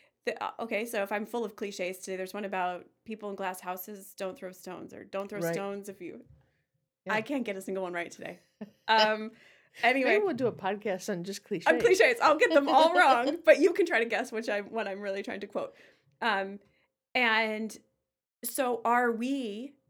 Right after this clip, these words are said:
Speaker 1: are you part of the problem or are you part of the solution?
Speaker 2: Solution, yeah.
Speaker 1: Are you, are you demonstrating, modeling, communicating, you know, doing your job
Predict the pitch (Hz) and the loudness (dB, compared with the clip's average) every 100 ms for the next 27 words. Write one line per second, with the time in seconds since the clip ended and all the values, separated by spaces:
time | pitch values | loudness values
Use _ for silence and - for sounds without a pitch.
0 | _ _ - - - 170 165 185 202 226 | _ _ -20 -16 -8 -8 -6 -4 -4 -4
1 | 233 220 - _ 233 262 294 311 240 175 | -8 -10 -18 _ -4 -2 -2 -4 -4 -6
2 | 226 233 254 269 247 208 202 - - - | -4 -4 -4 -8 -8 -8 -6 -8 -12 -18
3 | 160 147 - - - 247 240 269 269 277 | -16 -16 -12 -6 -2 -2 -2 -2 0 -2
4 | 302 294 - _ _ 226 233 254 370 415 | -4 -10 -16 _ _ -4 -4 -2 0 0
5 | 311 208 - _ _ _ _ _ 220 202 | -2 -6 -14 _ _ _ _ _ -2 0
6 | 185 - 170 160 190 220 202 175 175 170 | -4 -6 -8 -10 -8 -2 0 -2 -4 -10
7 | 156 - 220 220 190 196 175 175 170 170 | -12 -8 -4 -4 -4 -6 -8 -6 -6 -10
8 | - _ _ 233 208 247 247 226 220 269 | -16 _ _ -6 -4 -4 -4 -4 -4 -4
9 | 302 240 175 160 160 170 | -6 -6 -6 -6 -8 -10